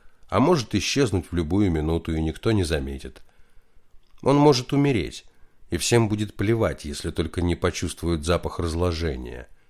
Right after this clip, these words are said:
Все происходит спонтанно.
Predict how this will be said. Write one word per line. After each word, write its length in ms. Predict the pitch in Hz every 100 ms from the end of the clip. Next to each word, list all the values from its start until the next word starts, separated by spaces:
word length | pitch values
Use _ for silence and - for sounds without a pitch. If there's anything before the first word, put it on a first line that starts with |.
| - - - - -
Все 260 | - 135
происходит 720 | 113 120 113 - 120 107 104 -
спонтанно. 960 | - - 104 107 - 113 87 62 57